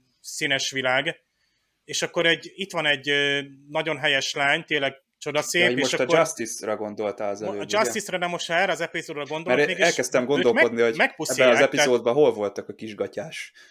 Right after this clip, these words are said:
Speaker 2: fiatalok.
Speaker 1: Hát
Speaker 2: Aztán
Speaker 1: addig nem,
Speaker 2: rájöttem.
Speaker 1: nem is kellett, hogy eljussanak persze, de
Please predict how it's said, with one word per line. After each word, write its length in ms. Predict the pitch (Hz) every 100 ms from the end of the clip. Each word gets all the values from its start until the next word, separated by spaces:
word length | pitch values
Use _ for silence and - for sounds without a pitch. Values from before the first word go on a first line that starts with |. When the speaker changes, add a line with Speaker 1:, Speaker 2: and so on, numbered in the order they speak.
| _ _
Speaker 2:
fiatalok. 640 | - 110 107 110 117 120
Speaker 1:
Hát 160 | 294 320
Speaker 2:
Aztán 240 | 294 170
Speaker 1:
addig 120 | 170 160
nem, 180 | 160
Speaker 2:
rájöttem. 340 | 151 147 147 - _
Speaker 1:
nem 260 | - 160
is 140 | - 139
kellett, 200 | 156 151
hogy 140 | 147
eljussanak 500 | 143 139 - 139 135
persze, 340 | 143 135 - 135
de 180 | 147